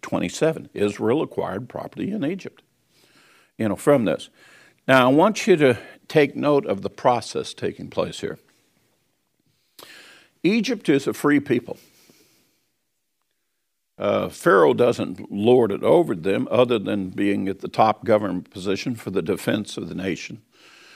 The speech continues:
But there's individuals there that have money and proceeds and they own things and so forth. But in the course of this event, they lost it all.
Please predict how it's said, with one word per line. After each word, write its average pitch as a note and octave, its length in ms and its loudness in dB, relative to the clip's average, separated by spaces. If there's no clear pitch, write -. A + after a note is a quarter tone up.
But F3+ 200 0
there's F3+ 340 2
individuals D3+ 720 2
there B2 220 2
that B2+ 160 -4
have F#2+ 220 -4
money G2 420 -2
and G#2+ 160 -8
proceeds B2+ 640 -2
and - 100 -12
they E2 140 -6
own B2 380 0
things C3 500 0
and F#2 100 -10
so C3+ 160 2
forth. A#2+ 240 0
But A#2 120 0
in A2 120 0
the A2 100 0
course F#3+ 480 2
of B2 140 0
this A#2 260 0
event, F2+ 560 -4
they A2+ 140 -6
lost B2 420 -2
it A2+ 100 -8
all. A#2+ 300 -8